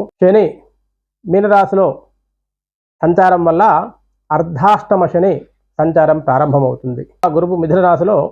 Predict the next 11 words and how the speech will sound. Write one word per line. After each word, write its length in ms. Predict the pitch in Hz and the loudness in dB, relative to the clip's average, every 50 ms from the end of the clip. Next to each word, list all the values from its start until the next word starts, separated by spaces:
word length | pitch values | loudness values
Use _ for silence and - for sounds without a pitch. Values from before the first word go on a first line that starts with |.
| - _ _ _ _ _ _ _ _ _ | -12 _ _ _ _ _ _ _ _ _
సప్తమ 280 | 180 180 180 214 196 202 - | -4 0 0 0 0 0 0
స్థాన 180 | - 196 185 185 - 143 | 0 0 0 2 2 0
సంచారం 320 | 139 147 185 180 175 165 165 160 | 0 2 2 2 2 2 0 0
వల్ల 160 | 160 170 196 190 147 156 - - _ _ _ _ _ _ _ _ | 2 2 2 2 2 0 -2 -4 _ _ _ _ _ _ _ _
ఈ 100 | 165 170 170 156 | -6 -4 -2 -2
రాశి 220 | 147 156 160 - 175 165 | -2 -2 -2 -2 -2 -2
వారికి 320 | 160 151 147 143 185 180 156 147 - - _ _ _ _ _ _ _ _ _ _ _ | -2 -2 -2 -2 0 0 0 0 -2 -6 _ _ _ _ _ _ _ _ _ _ _
రాజదర్శనం, 680 | 147 151 165 196 208 233 196 202 190 175 185 190 190 180 165 160 165 | 2 2 2 4 2 2 2 2 0 2 0 0 2 2 2 2 4
ఆరోగ్యం, 380 | 175 180 175 151 156 180 180 139 135 - _ _ _ _ _ _ _ _ | 2 2 0 0 -2 -2 -2 -4 -8 -12 _ _ _ _ _ _ _ _
గాంభీర్యం, 800 | 151 151 156 160 175 185 175 170 180 175 180 170 165 175 190 165 139 - - _ _ - | -6 -2 -2 0 -2 -2 0 0 0 0 0 0 0 -2 -2 -2 -4 -6 -12 _ _ -2
గాత్రభూషణం, 720 | 156 151 165 160 180 175 147 127 143 151 143 - 151 117 | 0 0 0 2 0 0 0 2 0 0 0 0 -2 -2